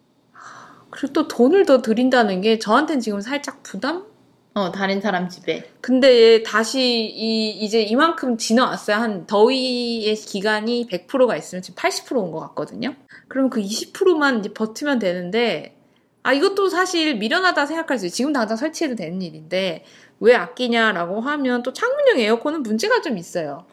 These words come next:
Speaker 2: 네, 잘못 뽑기가 되면 그 비 오면 비가 들이친대요.
Speaker 1: 그것도 그렇고 물이 되게 생기는데 그 빠져나가는 구멍이 잘 이게 설치가 안 되면은 그 곰팡이가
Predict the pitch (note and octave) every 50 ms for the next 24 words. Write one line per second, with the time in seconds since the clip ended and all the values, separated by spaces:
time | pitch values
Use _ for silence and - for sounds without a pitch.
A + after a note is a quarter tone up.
0 | - _ _ _ - G3+ G3+ G3 F#3+ F3+ F#3+ - - F#3+ G3 G3 G3 G3+ G#3+ G#3+
1 | A3+ C4 C4+ B3+ A#3+ B3 - - B3 C4 B3 - - B3 A#3 A3+ G#3 F3 - -
2 | D#3+ D#3 D#3+ F3+ G3 F#3+ F3 D#3+ D3+ D#3 D#3 _ _ _ _ _ _ - - F#3+
3 | F3 E3 E3+ - - A#3+ B3+ A#3 G3 F3 F3+ F3+ F3+ F3+ - F3 F3+ F3 F3 -
4 | D#3 D#3+ - - - D#3+ D3+ D3 C#3+ - - - _ _ - - C4+ C4+ E4 D#4+
5 | E4 D4 C4 - G#3+ G3+ G#3 G3 G3+ - A#3 B3 B3 A3 E3+ E3 F#3+ A3+ C4 C#4
6 | D#4+ D#4 D4 - G#3 F#3 G3 G3 F#3+ F#3 F#3 F3 E3 - - - - D#4+ E4 F4
7 | F4+ F4+ E4 C4 G#3+ F#3+ G3 G#3+ G3 - - F3 D#3+ D3+ - - - - - A#4+
8 | A4+ G4+ D4+ C4 B3+ A3+ G3 F3+ - - F3+ F3+ F#3 F3 D#3+ D#3 E3 D#3+ D3 D#3
9 | D#3+ D3+ D#3 D#3+ - - _ _ _ _ - - E3 E3 - - E4 - - E4
10 | - A3 E3+ C3 D#3+ E3 G3+ G#3 G3 F3+ E3 D#3+ E3 F#3 G#3+ A3 F#3+ - - -
11 | - - _ _ - - - D#3+ - - - G3+ G3+ A3 - A#4 B4 A#4 D#4+ A3+
12 | F3+ F3 F3+ F#3+ F#3 - - -